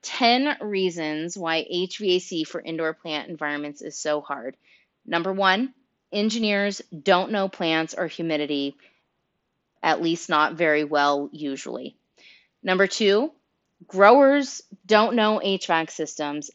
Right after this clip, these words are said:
and we shouldn't ask them to be H vac engineers. Number three, plants aren't people. Well, we're definitely not gonna ask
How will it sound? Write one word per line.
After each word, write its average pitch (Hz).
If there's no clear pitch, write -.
and 190
we 185
shouldn't 214
ask 170
them 156
to 196
be 156
H 165
vac 143
engineers. 139
Number 214
three, 220
plants 220
aren't 202
people. 151
Well, 196
we're 208
definitely 240
not 190
gonna 180
ask 156